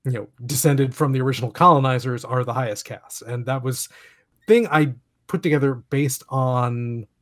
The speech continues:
the systems that were in place in Brazil in the, the nineteenth century. That was, that was one of the bigger influences in that. But also,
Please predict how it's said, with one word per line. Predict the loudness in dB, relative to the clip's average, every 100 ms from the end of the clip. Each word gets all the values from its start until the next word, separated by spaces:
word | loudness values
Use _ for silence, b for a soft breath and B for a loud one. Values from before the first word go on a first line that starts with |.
| _
the | -8
systems | -4 -2 0 0
that | 0
were | 0 -2
in | -4
place | -4 -6 -6
in | -10
Brazil | -10 -8 -2 0 0 -2 -2
in | 0 0 0 0
the, | 0 0 0
the | 2
nineteenth | 2 0 -2
century. | -2 -2 -4 -4 0
That | 2
was, | 2 -4
that | -4 -4
was | -4 -6
one | -8
of | -6
the |
bigger | -10 -8 -8 -10 _ b b b b _
influences | -4 -2 -4 -4
in | -8
that. | -6 0
But |
also, | 4 4 4 4 4 4 2